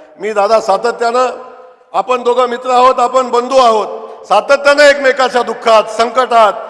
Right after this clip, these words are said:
जेव्हा कधी संकट आलं, कधी सुखात आम्ही कमी असू, पण जेव्हा क-, जेव्हा कधी संकट आलं,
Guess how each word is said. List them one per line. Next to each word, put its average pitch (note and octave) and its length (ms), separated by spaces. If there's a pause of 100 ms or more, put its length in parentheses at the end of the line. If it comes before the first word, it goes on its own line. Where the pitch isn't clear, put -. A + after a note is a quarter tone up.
(260)
जेव्हा B3 200
कधी C#4 280
संकट B3+ 380
आलं, A3+ 180
कधी A3+ 240
सुखात A#3 360
आम्ही A#3+ 200
कमी A#3 240
असू, A3 280 (560)
पण E3+ 100
जेव्हा G#3 280
क-, A#3+ 100
जेव्हा A#3 300
कधी A3+ 240
संकट G#3+ 400
आलं, B3 580